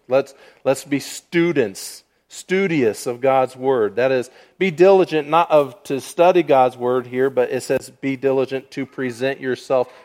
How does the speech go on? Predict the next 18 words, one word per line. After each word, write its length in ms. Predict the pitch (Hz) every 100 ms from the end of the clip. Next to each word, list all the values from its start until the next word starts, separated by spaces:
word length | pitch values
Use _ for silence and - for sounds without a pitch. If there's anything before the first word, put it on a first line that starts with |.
| -
approved 560 | 123 - - 180 196 -
to 100 | 143
God 600 | 113 110 101 98 104 - _ _ -
as 200 | 135 131
a 60 |
workman 420 | 131 151 147 147
who 140 | 139 131
does 200 | 135 120
not 240 | 139 139
need 260 | 135 143 -
to 60 |
be 200 | 127 135
ashamed." 680 | 123 - - 170 127 123 123 _ _ _ _ _
Here's 380 | - 147 139 -
the 60 |
part, 560 | 113 - 131 113 123 - _ _ _ _ _ _ - _ _ -
accurately 560 | 131 135 151 147 147
handling 580 | 127 143 135 143 139